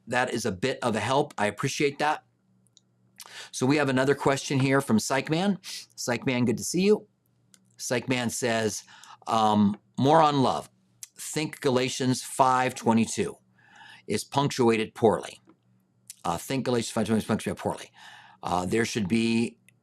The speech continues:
a colon, not comma, after love. And what follows simply describes love almost exactly how First Corinthians does." Thanks, dude. Thank you, Psych Man. I appreciate that.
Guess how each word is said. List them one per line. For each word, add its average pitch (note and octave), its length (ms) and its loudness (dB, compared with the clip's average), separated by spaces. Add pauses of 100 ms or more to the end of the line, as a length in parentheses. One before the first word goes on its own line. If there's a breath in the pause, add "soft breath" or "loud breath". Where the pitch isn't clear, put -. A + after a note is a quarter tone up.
(440)
a G2 140 -4
colon, A2+ 720 0 (160)
not A2 320 -2
comma, B2+ 520 2
after G2 400 -2
love. G#2 480 -2 (1000 soft breath)
And G#2 220 0
what B2 180 0
follows B2+ 580 0
simply A#2 340 -4
describes F#2 580 -4
love A#2 400 2
almost G2+ 360 0
exactly G2 720 -4 (720 loud breath)
how G2 180 0
First - 360 -2
Corinthians G2+ 720 -2
does." - 420 -10 (1300)
Thanks, - 500 -8
dude. G2 360 -8 (320 loud breath)
Thank B2 340 -4
you, C#3+ 420 2 (140)
Psych A2+ 340 -4
Man. A2 200 2
I - 20 0
appreciate C3 480 -2
that. E3+ 240 -2